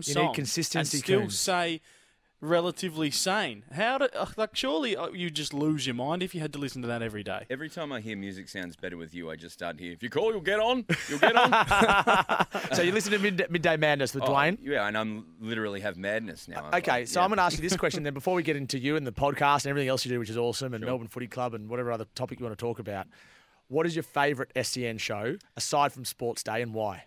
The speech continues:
Speaker 3: Of all time, or are we talking current lineup?
Speaker 1: I'll go both. Let's go both.
Speaker 3: Okay, because, you know
Speaker 1: All time means you're a proper nuff.
Speaker 3: Yes, well, you know, you can't mention S E N canonically or historically without mentioning Finey.
Speaker 1: Yep.
Speaker 3: Because
Speaker 2: Yep.
Speaker 3: that was a special moment. And then obviously K B with, um,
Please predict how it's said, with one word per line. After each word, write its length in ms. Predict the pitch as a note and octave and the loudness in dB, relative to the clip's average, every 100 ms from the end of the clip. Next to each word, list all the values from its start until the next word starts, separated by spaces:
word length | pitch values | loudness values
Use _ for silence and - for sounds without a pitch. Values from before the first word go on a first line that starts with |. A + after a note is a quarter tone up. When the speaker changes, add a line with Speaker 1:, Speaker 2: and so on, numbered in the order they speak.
| - | -6
Speaker 3:
Of 120 | A2+ | -2
all 140 | C#3+ D#3+ | -2 -2
time, 280 | D3 C#3 F3+ | -2 -2 0
or 40 | |
are 20 | |
we 100 | D3 | -2
talking 360 | A#2+ B2 A2 G2+ | -2 -4 -4 -6
current 300 | G2 G#2 F2 | -6 -6 -4
lineup? 340 | F2+ F2+ E2 - | -6 -4 -4 0
Speaker 1:
I'll 140 | F3+ | 2
go 140 | F#3+ G3 | 2 2
both. 300 | A3+ C#3+ - | 2 0 -4
Let's 120 | D3 | -4
go 120 | E3+ | -2
both. 260 | D#3+ C#3 G#2+ | 0 0 0
Speaker 3:
Okay, 280 | C3 F#2 F2 | -4 -4 -6
because, 440 | F2+ - A2 G2 | -6 -6 -8 -6
you 100 | A#2+ | -4
know 260 | A#2+ G2+ G#2+ - | -2 -2 -4 -2
Speaker 1:
All 160 | D#3+ | -2
time 300 | D3 D3 D3 | 0 0 2
means 160 | C3+ B2 | 0 -2
you're 80 | B2+ | -4
a 20 | |
proper 240 | - B2+ | -4 -4
nuff. 320 | A2+ G#2+ F#2 - | -6 -8 -10 -8
Speaker 3:
Yes, 480 | D3 A2+ - - A#2+ | -6 -4 -6 -8 -4
well, 320 | C#3 B2 C3 - | 0 0 -2 -8
you 140 | D#3 | -6
know, 340 | C3 C#3 C#3+ D2 C#2 | -2 -2 -6 -14 -20
you 240 | - D#3 D#3+ | -16 -14 -6
can't 340 | E3+ F3+ G#3 | -2 0 0
mention 320 | D#3 C#3 C#3 | -2 -4 -2
S 180 | C3 B2 | -2 -4
E 80 | A#2 | -6
N 220 | A2+ G#2+ F#2+ _ _ - _ - | -6 -8 -12 _ _ -20 _ -10
canonically 580 | A#2+ A#2+ C3 C3+ B2 A#2 | -4 0 0 -2 -4 -4
or 100 | G2 | -6
historically 540 | G2+ - A2 A2 G2+ | -8 -4 -4 -4 -6
without 240 | G2 G#2+ | -6 -6
mentioning 420 | G#2 G2+ F#2+ F#2+ F2 | -6 -8 -8 -12 -10
Finey. 480 | - F2 D#2 B2 - _ _ - | -10 -8 -8 -12 -14 _ _ -6
Speaker 1:
Yep. 160 | A#2 | -4
Speaker 3:
Because 340 | A#2+ A2+ A2+ G2+ | -4 -6 -6 -2
Speaker 2:
Yep. 40 | |
Speaker 3:
that 140 | A2+ A#2 | -2 -2
was 160 | G#2+ | -6
a 60 | G2 | -10
special 400 | - G2+ - F#2 | -8 -8 -6 -10
moment. 420 | E2+ E2 F#2+ D#3+ | -8 -8 -8 -8
And 100 | B2 | -4
then 120 | A#2+ | -2
obviously 480 | A#2 B2+ C3+ - G#2+ | -2 -4 -4 -6 -8
K 260 | - A2 G2+ | -4 -2 -2
B 260 | E2+ G2 | -6 -6
with, 240 | A2 G2 G2+ | -6 -8 -6
um, 340 | G2 F#2 F2+ | -4 -6 -10